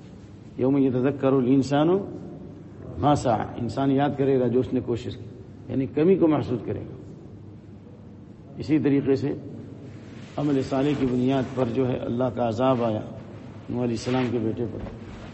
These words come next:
جب نوح علیہ السلام نے دعا کی، "ان ابنی من اہلی و ان وعدک الحق و انت احکم الحاکمین۔"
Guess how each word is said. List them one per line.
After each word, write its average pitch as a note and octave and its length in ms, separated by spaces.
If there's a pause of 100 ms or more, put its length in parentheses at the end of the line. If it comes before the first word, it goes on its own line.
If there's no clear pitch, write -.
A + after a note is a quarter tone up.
(280)
جب A#2 80
نوح C3 140
علیہ B2+ 140
السلام C3 400
نے C3 80
دعا B2+ 260
کی، B2+ 220 (920)
"ان D#3+ 200
ابنی D3 280
من C#3 240
اہلی B2 360
و A#2 100
ان C#3 240
وعدک B2+ 440
الحق A#2 380
و A#2+ 100
انت C3 220
احکم C3 360
الحاکمین۔" A#2+ 1300